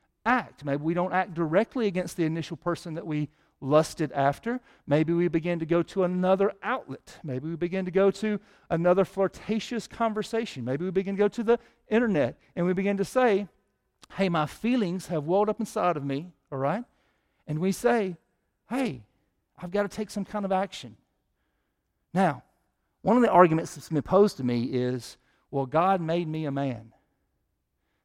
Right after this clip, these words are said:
I love it when guys come and tell me that, right?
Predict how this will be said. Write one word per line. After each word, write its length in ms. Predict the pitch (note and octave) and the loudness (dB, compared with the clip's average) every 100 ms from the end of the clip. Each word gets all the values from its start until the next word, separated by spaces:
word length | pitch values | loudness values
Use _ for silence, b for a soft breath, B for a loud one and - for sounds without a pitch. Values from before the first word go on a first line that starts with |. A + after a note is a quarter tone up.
| - | -4
I 60 | |
love 260 | F3+ F3 D#3+ | 2 4 4
it 80 | D#3+ | 0
when 160 | C3+ | -4
guys 380 | C3+ C3+ C3 B2 | 0 2 2 0
come 160 | - C#3 | -6 -8
and 100 | B2+ | -8
tell 140 | D3 | -6
me 140 | B2+ A2 | -6 -6
that, 280 | G#2 A2+ _ _ _ - | -8 -12 _ _ _ -6
right? 280 | B2 D3+ | -4 -4